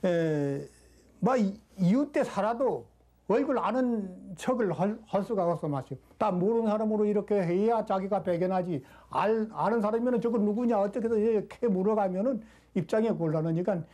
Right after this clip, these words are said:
뭐, 다 모른 척 하긴 하면서도, 아, 이-, 일단 거기 갔다가 석방돼서 나온 사람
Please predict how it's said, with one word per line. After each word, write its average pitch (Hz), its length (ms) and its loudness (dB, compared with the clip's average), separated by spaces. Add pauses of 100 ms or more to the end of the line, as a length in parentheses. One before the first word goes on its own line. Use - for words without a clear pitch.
(200)
뭐, 143 300 0
다 165 220 0
모른 156 340 0
척 214 200 -2
하긴 180 260 0
하면서도, 190 920 0 (380)
아, 185 220 2
이-, 180 220 -4
일단 208 380 0
거기 190 260 0
갔다가 202 720 -2 (120)
석방돼서 190 640 -2
나온 170 300 0
사람 175 460 -2